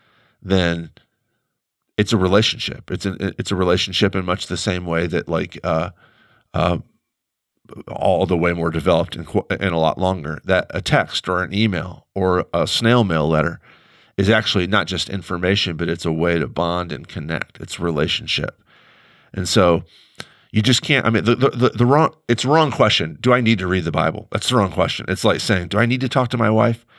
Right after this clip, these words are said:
Once I've asked the question, like, the problem is apparent.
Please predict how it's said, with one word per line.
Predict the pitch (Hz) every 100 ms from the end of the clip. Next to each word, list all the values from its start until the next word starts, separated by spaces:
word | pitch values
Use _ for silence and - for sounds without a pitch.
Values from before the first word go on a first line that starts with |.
| _ _ _ -
Once | 151 151
I've | 107
asked | 110 107 -
the |
question, | - 95 92 85 76 _ _ _ _ _ _ _ _ _ _ _ _ _ _ 104
like, | 95 -
the | -
problem | - 123 92 85
is | 78
apparent. | 78 95 76 - -